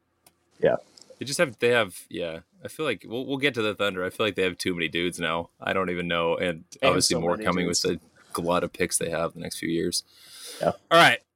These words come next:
Speaker 2: Let's go ahead and move on to the, uh, the Dallas Mavericks. Okay, so as a reminder, finished the twenty twenty-two twenty-three season thirty-eight and forty-four. That was eleventh in the West. If you remember, uh, what they did down the stretch of last season was pretty gross.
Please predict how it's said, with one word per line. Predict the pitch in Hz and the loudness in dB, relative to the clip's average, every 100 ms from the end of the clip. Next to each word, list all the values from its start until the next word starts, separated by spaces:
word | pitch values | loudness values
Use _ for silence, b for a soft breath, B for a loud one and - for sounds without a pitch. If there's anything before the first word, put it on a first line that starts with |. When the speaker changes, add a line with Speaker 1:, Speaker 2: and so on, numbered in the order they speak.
| _ _ | _ _
Speaker 2:
Let's | 151 165 | 0 2
go | 202 | 4
ahead | 185 | 4
and | 175 | 4
move | 165 151 | 2 2
on | 151 151 | 2 2
to | - 139 | 0 0
the, | 127 123 117 | 2 4 6
uh, | 117 110 110 113 - - | 6 4 2 -4 -14 -12
the | 113 | -10
Dallas | 101 - 123 131 135 - | -4 4 6 6 4 0
Mavericks. | 110 113 113 98 87 - - - | 2 2 2 -2 -8 -6 -6 -6
Okay, | 113 - 98 | -6 -2 -2
so | 95 117 107 | 0 2 4
as | 107 123 | 4 2
a | 127 | 0
reminder, | 135 127 127 127 123 | 2 2 2 0 -2
finished | - 139 147 | -2 -2 -2
the | 113 | -4
twenty | - 139 | -2 -2
twenty-two | 127 135 127 139 131 | 0 -2 0 2 2
twenty-three | 120 127 123 123 120 | 2 0 0 0 0
season | - 123 113 113 113 - | 2 0 0 0 -2 -6
thirty-eight | - 131 131 123 117 | -2 0 2 2 2
and | 107 | -4
forty-four. | - 107 101 - 147 139 | -4 -4 -4 -2 0 2
That | 127 | 0
was | 104 104 | -4 -8
eleventh | 95 110 117 123 117 | -2 0 0 -2 -8
in | 107 104 | -10 -8
the | |
West. | 92 120 127 - - - _ _ _ _ _ _ | 2 4 4 0 -6 -10 _ _ _ _ _ _
If | - | -8
you | 107 | -2
remember, | 104 110 110 110 107 104 | 2 2 4 4 4 2
uh, | 95 98 | 0 0
what | 85 107 | 0 0
they | 107 | 0
did | 104 | 0
down | 98 101 | 0 0
the | 95 | -2
stretch | - 104 - | 0 0 0
of | 107 | -4
last | 98 98 - | -2 -2 -4
season | 95 98 90 | -6 -8 -8
was | 92 90 - - | -6 -4 -4 -4
pretty | - 196 | -6 -2
gross. | 113 123 - - | 2 4 4 0